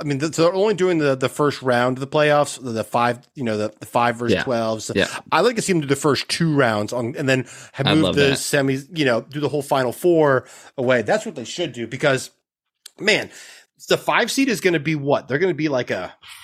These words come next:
Speaker 1: Clemson hosting a Oregon, you know, for, like,
Speaker 2: Yeah.
Speaker 1: five versus, like, a five versus twelve. It's gonna, the matchups on campus at that part of the coun-,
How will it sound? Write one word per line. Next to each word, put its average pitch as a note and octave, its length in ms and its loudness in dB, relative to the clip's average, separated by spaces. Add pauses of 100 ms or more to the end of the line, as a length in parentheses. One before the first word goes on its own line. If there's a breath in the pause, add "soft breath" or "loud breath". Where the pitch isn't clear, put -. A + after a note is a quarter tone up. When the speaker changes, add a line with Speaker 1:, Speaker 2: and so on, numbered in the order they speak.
(380 loud breath)
Speaker 1:
Clemson C3+ 500 -2 (220 loud breath)
hosting D#3 540 2
a C3 640 0 (440)
Oregon, C#3 640 0 (180)
you E3+ 100 2
know, B2+ 200 4
for, - 140 -8
like, C#3 160 2
Speaker 2:
Yeah. G2+ 140 4
Speaker 1:
five E3 200 2
versus, E3 260 0
like, D3 300 -4
a D3 100 0
five D#3+ 300 0
versus D#3+ 180 -2
twelve. C#3 220 0
It's F#3+ 140 -4
gonna, C4+ 220 -2 (220 loud breath)
the D#3+ 80 2
matchups G#3 640 0 (160)
on G3+ 240 2
campus G#3 560 -2 (340 loud breath)
at D3 140 -2
that G3+ 160 2
part A3 140 2
of - 20 0
the F#3 80 -2
coun-, F#3+ 240 -4